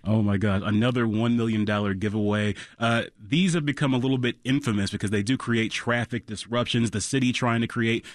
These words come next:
their own kind of stopgaps and measures to make sure things go smoothly. Um, so this giveaway, uh, it's gonna be going all throughout Chicago, but also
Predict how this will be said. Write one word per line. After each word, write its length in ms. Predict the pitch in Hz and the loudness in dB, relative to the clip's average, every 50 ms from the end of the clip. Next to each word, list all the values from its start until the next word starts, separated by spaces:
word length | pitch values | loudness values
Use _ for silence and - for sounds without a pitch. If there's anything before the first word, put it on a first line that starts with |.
| - - - - - | -20 -20 -16 -4 -2
their 160 | 110 117 - | -2 0 0
own 240 | 120 127 127 123 120 | 0 2 2 2 0
kind 180 | - 135 110 | 0 0 -2
of 80 | 110 - | -2 -2
stopgaps 600 | - - 123 117 101 113 107 123 117 113 107 - | -4 -4 -4 -4 -4 -2 -2 -2 -2 -2 -2 -2
and 160 | 110 104 107 | 0 0 2
measures 420 | 113 117 104 107 110 110 101 - - | 2 2 0 0 0 -2 -2 -4 -6
to 80 | - 95 | -4 -2
make 200 | 104 113 110 - | -2 -2 -2 -2
sure 160 | - 110 104 | -2 -2 -4
things 300 | - - 120 113 110 98 | -2 0 0 0 0 0
go 200 | 90 110 101 98 | 0 -2 -2 -2
smoothly. 720 | 92 - - - 110 117 120 120 113 113 117 117 113 110 - - - - - - | -2 -4 -2 -2 0 2 2 2 0 0 0 0 0 0 -2 -6 -12 -18 -16 -6
Um, 260 | - 117 120 117 117 113 | -2 0 0 2 0 0
so 240 | - 139 127 113 98 | 0 -2 -2 -2 -4
this 360 | 113 120 190 269 269 - - - 139 | -2 -2 -2 -2 -2 -4 -6 -6 -2
giveaway, 680 | 127 151 135 143 139 131 127 123 123 123 120 117 - - 123 90 | -2 0 0 2 0 2 2 2 0 0 0 -2 -4 -6 -10 -10
uh, 180 | 92 107 107 - | -8 -8 -8 -8
it's 160 | - 113 - - | -8 -10 -6 -2
gonna 180 | 170 175 165 | 0 0 2
be 140 | 156 147 151 | 2 2 0
going 260 | 135 147 143 143 135 | 2 2 2 2 2
all 300 | 131 131 127 127 120 - - _ | 2 2 0 0 -4 -6 -10 _
throughout 320 | 123 117 123 139 135 - | -4 -2 0 0 -2 -2
Chicago, 380 | - 131 - 131 123 123 117 113 | -4 -4 -2 0 0 0 0 0
but 160 | 110 110 127 | 0 0 0
also 420 | 143 160 156 - 156 131 123 113 | 0 0 0 0 0 0 0 0